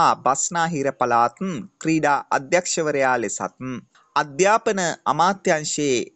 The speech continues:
ක්‍රීඩා අධ්‍යක්ෂවරයා ලෙසත් එතුමා කටයුතු කොට තිබෙනවා. දහසක් පාසල් ව්‍යාපෘතියට හා ළඟම පාසල හොඳම පාසල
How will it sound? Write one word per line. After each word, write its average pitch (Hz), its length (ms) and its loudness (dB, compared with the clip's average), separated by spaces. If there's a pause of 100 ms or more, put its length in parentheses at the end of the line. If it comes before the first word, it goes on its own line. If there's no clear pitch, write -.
(160)
ක්‍රීඩා 160 400 2 (140)
අධ්‍යක්ෂවරයා 139 920 0
ලෙසත් 110 400 -4 (680)
එතුමා 110 480 0 (300)
කටයුතු 104 420 -4
කොට 101 280 0
තිබෙනවා. 123 520 0 (240)
දහසක් 190 500 0 (100)
පාසල් 147 440 0 (300)
ව්‍යාපෘතියට 135 800 0
හා 120 520 2 (420)
ළඟම 190 520 2
පාසල 151 540 -2 (200)
හොඳම 165 460 -2
පාසල 139 480 -2